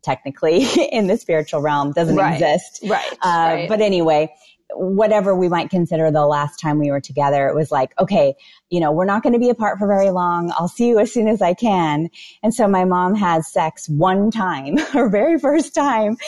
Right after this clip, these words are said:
Speaker 1: And I just sort of swoop in. I'm like, "Oh, here's my chance to be back with you." And so I swoop in, you know, and I, and she's pregnant and,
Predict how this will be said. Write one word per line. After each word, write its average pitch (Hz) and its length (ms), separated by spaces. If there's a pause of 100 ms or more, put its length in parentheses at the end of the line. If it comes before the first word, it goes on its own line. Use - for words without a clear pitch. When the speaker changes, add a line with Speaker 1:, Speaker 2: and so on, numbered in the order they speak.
(260)
Speaker 1:
And 202 160
I 208 100
just 214 220
sort 202 180
of 151 80
swoop 190 440
in. 151 200
I'm 143 80
like, 160 160
"Oh, - 260
here's 330 220
my 330 140
chance 330 440
to 294 120
be 311 120
back 277 300
with 269 140
you." 233 240 (400)
And 214 140
so 214 120
I 185 120
swoop 269 360
in, 233 340
you 208 120
know, 190 240
and 170 180
I, 160 320
and 165 180
she's 180 220
pregnant 185 580
and, 156 320